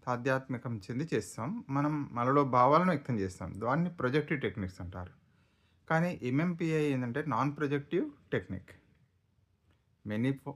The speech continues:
మినిసోటా మల్టీఫేసిక్ పర్సనాలిటీ ఇన్వెంటరీ. యాక్చువల్‌గా దీన్ని మామూలుగా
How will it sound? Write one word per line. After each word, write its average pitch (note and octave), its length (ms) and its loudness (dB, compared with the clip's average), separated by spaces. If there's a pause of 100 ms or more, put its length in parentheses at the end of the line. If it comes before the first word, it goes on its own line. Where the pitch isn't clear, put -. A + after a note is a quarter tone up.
(160)
మినిసోటా C3 680 -2 (200)
మల్టీఫేసిక్ B2+ 800 -6
పర్సనాలిటీ B2+ 640 -4 (640)
ఇన్వెంటరీ. C3 500 2 (1120)
యాక్చువల్‌గా G3+ 460 0
దీన్ని F#3 560 0 (100)
మామూలుగా C#3+ 560 2